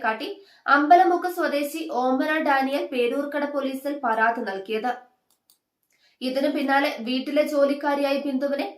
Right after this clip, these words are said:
പോലീസ് അന്ന് തന്നെ കസ്റ്റഡിയിലെടുക്കുകയും ഒരു രാത്രി മുഴുവൻ സ്റ്റേഷനിലിരുത്തി അവരെ ചോദ്യം ചെയ്യുകയുമായിരുന്നു.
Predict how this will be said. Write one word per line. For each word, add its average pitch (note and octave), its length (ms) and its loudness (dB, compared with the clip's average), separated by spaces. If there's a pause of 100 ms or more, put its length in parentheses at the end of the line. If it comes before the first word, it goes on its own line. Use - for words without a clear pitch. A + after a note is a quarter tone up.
പോലീസ് D4 360 0
അന്ന് C4+ 240 0 (100)
തന്നെ D4+ 240 0
കസ്റ്റഡിയിലെടുക്കുകയും C#4+ 960 -6 (400)
ഒരു F4+ 200 6 (100)
രാത്രി D#4+ 400 4
മുഴുവൻ D#4 340 0 (100)
സ്റ്റേഷനിലിരുത്തി C#4+ 840 -4
അവരെ B3+ 320 0
ചോദ്യം C4 440 -2
ചെയ്യുകയുമായിരുന്നു. G#3+ 840 -4